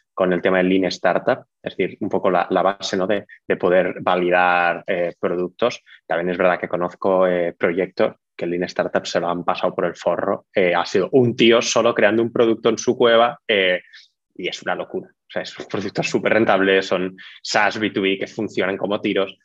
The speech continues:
Lo que pasa es que en general para los mortales, eh, no nos suele funcionar eso, ¿vale? Y si nos metemos en la cueva a gastar dinero, a hacer algo, posiblemente, eh, nos salga bastante mal. Eso es lo primero. Y, y como si alguien no lo conoce y lo quiere buscar,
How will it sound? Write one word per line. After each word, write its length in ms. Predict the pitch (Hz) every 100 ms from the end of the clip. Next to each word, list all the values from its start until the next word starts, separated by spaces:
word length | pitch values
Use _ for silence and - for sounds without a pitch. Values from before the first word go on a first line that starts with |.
| _ _ -
Lo 160 | 110
que 80 | 107
pasa 120 | 104
es 60 | 107
que 60 | 117
en 60 |
general 280 | 113 104 107
para 120 | 117
los 140 | 107 107
mortales, 560 | 98 - 104 135 - -
eh, 200 | 95 92
no 140 | 95
nos 140 | 98 -
suele 240 | 101 98
funcionar 440 | 117 104 98 92
eso, 200 | 87 -
¿vale? 220 | 85 87 98
Y 20 |
si 120 | -
nos 140 | 92
metemos 240 | 98 90 90
en 80 | 107
la 80 |
cueva 440 | - 101 92 87 90
a 20 |
gastar 480 | 92 - 92 95 98
dinero, 340 | 104 98 90
a 60 | 87
hacer 180 | - 92
algo, 340 | 92 98 117
posiblemente, 760 | 104 - 95 95 92 92 104 - _ _
eh, 240 | - 95 90
nos 140 | 90
salga 160 | - 90
bastante 320 | 92 95 95
mal. 120 | 87
Eso 100 | - - -
es 80 | -
lo 100 | 123
primero. 320 | 117 107 92
Y, 260 | 110 104 98
y 100 | 95
como 480 | 104 98 95 92 -
si 100 | 101
alguien 280 | 107 117
no 60 | 113
lo 60 | 113
conoce 220 | 113 117
y 40 |
lo 40 | 110
quiere 140 | 107
buscar, 400 | 107 - 117 -